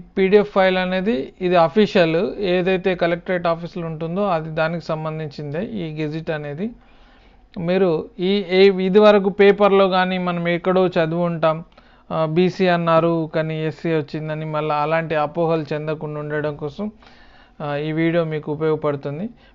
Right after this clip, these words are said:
మీరు అబ్జర్వ్ చేసుకున్నట్లయితే ఇక్కడ ఉన్నటువంటి మండలాలు, ఆ మండలంలో ఉండేటువంటి గ్రామాలు,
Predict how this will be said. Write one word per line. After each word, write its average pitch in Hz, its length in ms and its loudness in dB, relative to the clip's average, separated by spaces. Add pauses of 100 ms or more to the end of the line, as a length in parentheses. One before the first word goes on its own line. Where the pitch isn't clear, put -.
మీరు 170 500 -2 (320)
అబ్జర్వ్ 180 480 0
చేసుకున్నట్లయితే 175 880 -2 (560)
ఇక్కడ 196 280 2
ఉన్నటువంటి 202 500 2
మండలాలు, 180 640 4 (420)
ఆ 156 120 0
మండలంలో 180 600 2
ఉండేటువంటి 170 500 0
గ్రామాలు, 160 580 2